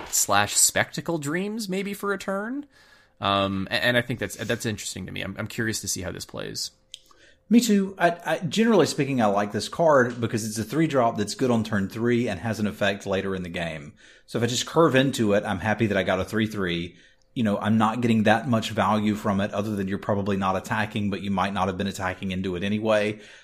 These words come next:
Speaker 2: Um, but, like, again, if this is my three drop, I'm not embarrassed.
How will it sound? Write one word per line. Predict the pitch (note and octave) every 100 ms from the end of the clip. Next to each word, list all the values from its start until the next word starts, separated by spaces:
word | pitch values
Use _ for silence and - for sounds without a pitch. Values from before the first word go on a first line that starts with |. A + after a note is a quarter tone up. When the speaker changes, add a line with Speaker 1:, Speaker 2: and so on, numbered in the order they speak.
| _ -
Speaker 2:
Um, | F2 E2+ E2+ E2+ -
but, | A2+ G2+
like, | F#2+ F#2+
again, | G2+ G#2+ A2
if | G#2
this | A#2
is | A#2+
my | G#2
three | F#2 B2
drop, | A2 G2
I'm | G2+
not | F#2 F2+
embarrassed. | F#2+ A#2 A#2+ A2 -